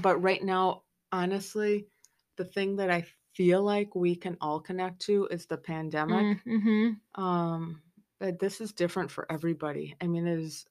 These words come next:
Speaker 1: it was shocking. It was weird,
Speaker 2: Mm-hmm.
Speaker 1: like, when this all went down
Speaker 2: 'Cause
Speaker 1: in
Speaker 2: we've never
Speaker 1: March.
Speaker 2: lived through a pandemic. None of
Speaker 1: N-,
Speaker 2: us.
Speaker 1: no. I mean,
Speaker 2: Well,
Speaker 1: you read about it
Speaker 2: no,
Speaker 1: in history
Speaker 2: no.
Speaker 1: books, like, in the flu
Speaker 2: Yeah,
Speaker 1: thing.
Speaker 2: Spanish flu.
Speaker 1: But when we were sitting in the house and you couldn't,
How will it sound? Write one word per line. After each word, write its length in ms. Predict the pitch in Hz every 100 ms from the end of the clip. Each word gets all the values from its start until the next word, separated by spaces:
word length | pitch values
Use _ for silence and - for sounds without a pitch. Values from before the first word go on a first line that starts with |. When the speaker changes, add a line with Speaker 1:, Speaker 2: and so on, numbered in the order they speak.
| -
Speaker 1:
it 120 | 180
was 200 | 175 175
shocking. 720 | - - 165 175 180 208 226 226 - - - _
It 100 | 214
was 200 | 185 180
weird, 600 | 160 143 165 170 196 226
Speaker 2:
Mm-hmm. 440 | 262 214 202 190 196
Speaker 1:
like, 200 | 185 202
when 140 | 185
this 180 | 180 180
all 180 | 175 180
went 200 | 190 175
down 220 | 160 170
Speaker 2:
'Cause 80 | 190
Speaker 1:
in 80 | 180
Speaker 2:
we've 120 | 165
never 200 | 190 180
Speaker 1:
March. 80 | 185
Speaker 2:
lived 260 | 180 180
through 140 | - 185
a 40 |
pandemic. 580 | 180 180 175 165 180 214
None 140 | 349 254
of 80 |
Speaker 1:
N-, 60 | 131
Speaker 2:
us. 260 | 208 - -
Speaker 1:
no. 440 | 220 233 220 143 -
I 40 | 185
mean, 80 | 180
Speaker 2:
Well, 140 | 175
Speaker 1:
you 60 | 175
read 240 | 175 180
about 240 | 180 170 170
it 40 |
Speaker 2:
no, 60 | -
Speaker 1:
in 60 |
history 300 | 170 170 180
Speaker 2:
no. 40 | 160
Speaker 1:
books, 340 | 165 - -
like, 180 | 165 156 -
in 80 | 165
the 60 |
flu 440 | 147 - 170 180 180 _ -
Speaker 2:
Yeah, 220 | 214 196 190
Speaker 1:
thing. 80 |
Speaker 2:
Spanish 440 | 180 202 196 190 -
flu. 400 | 185 175 190 208 _ - -
Speaker 1:
But 280 | 196 185 - _ _ _
when 300 | 190 180 185
we 140 | 180 196
were 80 | 190
sitting 380 | - 185 190
in 120 | 185 170
the 60 |
house 420 | 143 160 180 185
and 180 | - 175
you 80 | 170
couldn't, 380 | 170 175 165